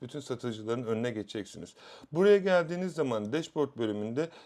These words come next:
listeleme yaptığınız ürünleri de çok detaylı olarak görebileceksiniz. Örnek veriyorum, ben ürünü listeledim, ürün sattı.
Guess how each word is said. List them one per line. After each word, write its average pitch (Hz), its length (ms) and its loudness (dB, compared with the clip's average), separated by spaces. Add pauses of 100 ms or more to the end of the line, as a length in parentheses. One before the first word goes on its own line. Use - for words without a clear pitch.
(120)
listeleme 143 480 0
yaptığınız 135 760 -4
ürünleri 135 480 2
de 135 80 0
çok 143 280 -6
detaylı 127 420 2
olarak 117 400 2
görebileceksiniz. 107 680 -2
Örnek 120 300 -2
veriyorum, 85 300 -10
ben 123 160 0 (180)
ürünü 120 440 0
listeledim, 131 520 -2
ürün 123 220 -2
sattı. 127 560 -2